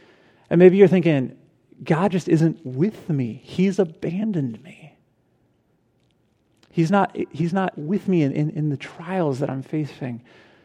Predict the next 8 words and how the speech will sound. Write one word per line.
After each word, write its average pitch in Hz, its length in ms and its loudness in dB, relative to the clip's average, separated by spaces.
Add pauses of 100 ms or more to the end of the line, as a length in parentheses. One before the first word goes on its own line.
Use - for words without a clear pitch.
Friends, 170 400 -6
once 156 300 -10
again, 147 560 -10 (1500)
Jesus 156 680 0
was 151 180 -2
forsaken. - 680 -10 (840)
Jesus 175 480 2
went 175 240 -2